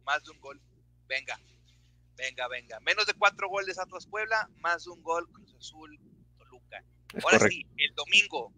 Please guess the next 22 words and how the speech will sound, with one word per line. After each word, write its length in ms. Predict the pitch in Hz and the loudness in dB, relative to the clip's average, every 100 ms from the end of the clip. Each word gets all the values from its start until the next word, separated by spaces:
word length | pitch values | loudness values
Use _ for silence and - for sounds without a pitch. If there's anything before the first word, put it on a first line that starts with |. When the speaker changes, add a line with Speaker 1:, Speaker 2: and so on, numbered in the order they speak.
| _ _ _ _ | _ _ _ _
Speaker 1:
el 140 | 147 | -14
domingo, 600 | 156 160 196 196 139 113 - _ | -12 -10 -8 -8 -10 -16 -16 _
el 80 | _ | _
primer 240 | 185 202 | -4 -4
partido 600 | - 160 - 190 165 117 - - _ _ | -2 -6 -6 -8 -8 -10 -16 -20 _ _
en 200 | 165 160 | -2 0
el 160 | 151 147 | -4 -8
Estadio 460 | 139 - 208 202 | -14 0 2 2
del 100 | 185 | -4
Monterrey, 640 | 165 151 - 156 170 143 113 _ - | -10 -18 -14 -4 -2 -2 -6 _ -8
a 100 | 139 | -6
las 240 | 139 135 | -4 -8
dieciocho 600 | 143 139 - 202 - 180 | -10 -16 -10 -10 -8 -8
horas 380 | 175 170 131 - _ | -6 -4 -6 -8 _
por 160 | 147 131 | -16 -14
la 100 | 123 | -16
señal 360 | 139 160 170 | -12 -6 -4
de 100 | 156 143 _ | -4 -10 _
Fox 320 | 208 - - | 0 0 -6
Sports, 600 | 180 - 196 175 - - _ _ _ _ _ _ _ _ _ | -12 -10 -6 -6 -8 -20 _ _ _ _ _ _ _ _ _
el 280 | 175 180 175 _ | 4 4 2 _
poderoso, 960 | 190 185 180 180 202 190 - 180 135 | 0 4 4 4 2 0 -2 -4 -4